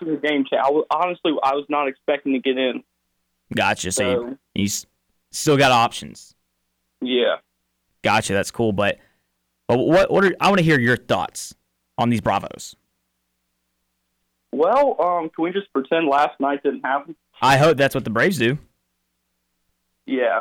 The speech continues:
Speaker 1: Um, game one was great. I was really pleasantly surprised with the pitching, shutting down that Dodgers offense. Uh, they did a really good job in game two 'cause it was, like,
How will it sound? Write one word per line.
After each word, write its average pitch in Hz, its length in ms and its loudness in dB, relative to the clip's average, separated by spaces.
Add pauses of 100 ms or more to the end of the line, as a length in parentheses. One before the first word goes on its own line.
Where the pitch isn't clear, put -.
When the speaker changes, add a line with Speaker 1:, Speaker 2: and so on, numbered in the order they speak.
Speaker 1:
Um, 226 520 -2 (320)
game 233 300 0
one 185 480 0
was 135 220 -2
great. 135 500 0 (240)
I 139 100 -2
was 139 240 -2
really 147 540 2 (180)
pleasantly 143 480 0
surprised 131 640 -2 (120)
with 135 140 -8
the - 60 -12
pitching, 139 640 0 (160)
shutting 143 220 0
down 135 280 -2
that 151 160 -4
Dodgers 135 400 0
offense. 131 500 -2 (960)
Uh, 131 140 -2
they 156 140 -2
did 180 160 -2
a 156 40 -4
really 160 300 0
good 151 180 -4
job 143 340 0
in 135 120 -12
game 139 280 -2 (100)
two 135 380 2 (300)
'cause 135 180 0
it 123 140 0 (380)
was, 139 100 -2
like, 123 220 0